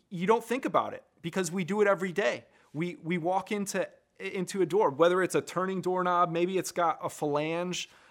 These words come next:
I don't know, maybe it's just a, maybe it's just a plate. Maybe that's the doorknob, right? Every single day we're, we're touching a door and walking into that next opportunity. It's crazy. You know, you don't think about it, but it's so important in our life.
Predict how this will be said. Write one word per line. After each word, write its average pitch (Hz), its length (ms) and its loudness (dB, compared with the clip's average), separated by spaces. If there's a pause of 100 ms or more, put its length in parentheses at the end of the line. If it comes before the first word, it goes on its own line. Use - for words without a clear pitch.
I 170 100 4
don't 170 140 4
know, 135 240 2
maybe 175 280 2
it's 185 140 2
just - 320 0
a, 165 220 6
maybe 190 220 0
it's 202 120 -2
just 196 140 -4
a 165 60 0
plate. 151 420 -2 (240)
Maybe 156 240 -2
that's 156 260 2
the - 100 -4
doorknob, 110 480 -2 (300)
right? 143 240 -2 (420)
Every 180 260 0
single 185 280 0
day 156 260 4
we're, 131 360 0
we're 131 200 2
touching 160 400 0
a 151 60 -4
door 143 320 2
and 117 100 -4
walking 131 340 0
into 135 180 -8
that 123 160 -2
next 120 220 -6
opportunity. 113 560 -6 (420)
It's 131 160 -4
crazy. 127 460 -2 (160)
You 135 220 -2
know, 139 100 2
you 147 100 4
don't 160 160 4
think 170 160 -2
about 113 240 2
it, 104 100 -2
but 120 240 0
it's 135 140 -6
so 143 200 0
important 123 380 -6
in 104 80 -8
our 101 120 -4
life. 101 280 -6